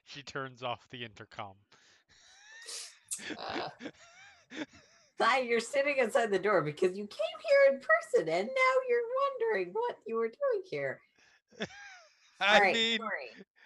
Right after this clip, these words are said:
Speaker 1: there's probably some expectation that Corey would open the door.
Speaker 3: Yeah. Um, your mother probably also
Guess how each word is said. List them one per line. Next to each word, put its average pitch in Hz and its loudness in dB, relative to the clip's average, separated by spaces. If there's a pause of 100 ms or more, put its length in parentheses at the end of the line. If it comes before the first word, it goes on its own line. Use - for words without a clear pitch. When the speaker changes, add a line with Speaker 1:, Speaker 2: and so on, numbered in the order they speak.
Speaker 1:
there's 247 0
probably 240 2
some 233 0
expectation 185 -2
that 170 -10
Corey 165 -4
would 147 -8
open 139 -12
the 135 -10
door. 123 -12 (500)
Speaker 3:
Yeah. 107 -2 (1080)
Um, 151 -2 (2750)
your 180 -2
mother 190 6
probably 135 0
also 110 -2